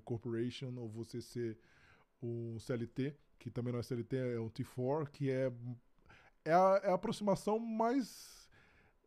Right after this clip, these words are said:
pra o pessoal tentar entender, mas não é, não é igual, entendeu? Não é igual isso. Então, as remunerações mudam, você depende da sua faixa salarial, você tem um bracket que você entra,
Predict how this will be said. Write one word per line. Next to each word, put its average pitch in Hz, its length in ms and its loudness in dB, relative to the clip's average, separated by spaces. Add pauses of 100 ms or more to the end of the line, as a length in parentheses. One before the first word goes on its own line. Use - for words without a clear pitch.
(140)
pra 180 140 8
o 180 40 6
pessoal 180 340 2
tentar 180 160 -2
entender, 185 120 0
mas 151 140 2
não 180 200 4
é, 123 320 4
não 135 200 0
é 165 80 4
igual, 110 280 -2 (160)
entendeu? 120 380 -8
Não 139 180 -2
é 139 100 -2
igual 113 320 -8
isso. - 200 -20 (400)
Então, 139 380 -4
as 151 80 0
remunerações 156 480 -2
mudam, 151 380 0
você 135 260 -2
depende 143 280 -2
da 139 40 -4
sua 135 160 -4
faixa 139 300 -4
salarial, 131 440 -2
você 123 220 -6
tem 139 160 -8
um 131 80 -8
bracket 123 420 -6
que - 80 -18
você 127 240 -8 (240)
entra, 120 320 -6